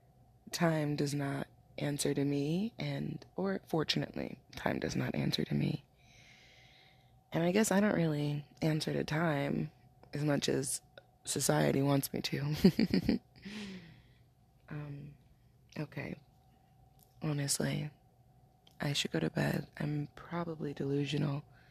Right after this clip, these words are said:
I probably had, like, a point at the beginning of this. Oh, I'm gonna go to bed, but I just wanna remind you, sign up for the live, virtually live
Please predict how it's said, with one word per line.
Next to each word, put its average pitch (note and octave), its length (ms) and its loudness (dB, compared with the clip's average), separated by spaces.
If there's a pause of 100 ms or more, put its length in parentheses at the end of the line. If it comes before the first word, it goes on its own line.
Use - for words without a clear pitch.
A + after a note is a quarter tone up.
(440)
I D3 80 -2
probably E3 380 2
had, C#3+ 280 -2
like, C#3+ 160 -4
a C3+ 60 -6
point - 420 -6
at - 100 -8
the - 60 -14
beginning C#3+ 460 -2
of C#3 140 -4
this. C#3+ 440 -6 (460)
Oh, A3 320 6 (1400)
I'm F3 140 0
gonna F#3 180 0
go F#3+ 80 -2
to F#3 80 -4
bed, D#3 300 -6 (460)
but F3+ 120 0
I F3+ 60 0
just F#3+ 180 -2
wanna G3 180 0
remind F#3 460 0
you, D#3+ 320 -4 (480)
sign G3+ 320 2
up A3 180 4
for G#3+ 140 4
the G3 160 2
live, F#3+ 580 4 (680)
virtually D#3 720 0
live D#3+ 640 -2